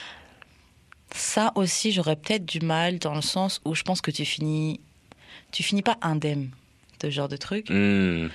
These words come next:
Speaker 1: Donc, doit avoir un travail, à, à moins, à part si, à part si t'es complètement healed.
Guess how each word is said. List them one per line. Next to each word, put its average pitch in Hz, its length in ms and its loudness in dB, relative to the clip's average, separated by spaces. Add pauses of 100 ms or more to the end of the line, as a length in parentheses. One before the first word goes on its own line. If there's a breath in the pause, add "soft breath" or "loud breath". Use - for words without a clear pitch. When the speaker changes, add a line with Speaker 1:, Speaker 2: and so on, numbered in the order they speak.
(160)
Speaker 1:
Donc, 156 160 2
doit 165 120 6
avoir 170 240 6
un 147 100 4
travail, 151 440 2 (140)
à, 180 80 6 (100)
à 185 100 6
moins, 208 220 8 (140)
à 175 180 2
part 214 220 4
si, 175 240 2
à 170 60 6
part 277 140 6
si - 100 -6
t'es 190 100 4
complètement 185 480 6
healed. 190 420 4